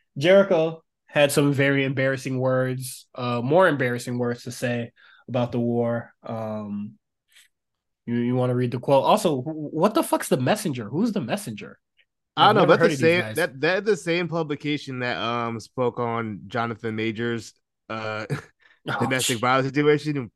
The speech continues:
Speaker 2: for spreading
Speaker 1: Okay.
Speaker 2: out misinformation on it. So I don't, <laughs> I don't know how credible this shit is. I don't know. Um, <laughs> but yeah, the messenger. I don't think it's a wrestling publication. I think it's, like, a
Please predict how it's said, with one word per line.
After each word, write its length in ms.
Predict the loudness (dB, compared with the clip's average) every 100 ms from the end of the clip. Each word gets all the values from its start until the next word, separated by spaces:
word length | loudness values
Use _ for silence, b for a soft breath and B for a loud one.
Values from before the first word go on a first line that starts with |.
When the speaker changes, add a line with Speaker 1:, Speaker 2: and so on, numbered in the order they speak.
| -18
Speaker 2:
for 60 | -8
spreading 400 | -4 0 0 0
Speaker 1:
Okay. 60 | -2
Speaker 2:
out 60 |
misinformation 720 | -2 -4 -4 -2 0 0 0
on 140 | 0 2
it. 80 | 0
So 160 | 0
I 80 | 2
don't, 120 | 2 0 -4
<laughs> 160 | 0 2
I 200 | 4 4
don't 160 | 4
know 120 | 6
how 120 | 6 4
credible 440 | 0 -2 0 0
this 140 | -2 -2
shit 140 | -2
is. 140 | -2 -4 b b _ _ _ 2
I 160 | 4
don't 140 | 4 0
know. 160 | -4 -6 _ _ -6 -2
Um, 480 | 0 0 -2 -6 -14 _ _
<laughs> 340 | _ _ _ -10
but 800 | -10 -12 _ _ _ _ -6 -2
yeah, 140 | 0
the 80 | 0
messenger. 540 | -4 -6 -10 -8 -8 _ _ _ _ _ -2
I 120 | 2
don't 120 | 4
think 140 | 4 2
it's 80 |
a 60 | 0
wrestling 480 | -2 -4 -8 -10 -12
publication. 320 | -12 -12 -10
I 20 |
think 140 | -6 -6
it's, 80 |
like, 100 | -6
a 240 | -6 -8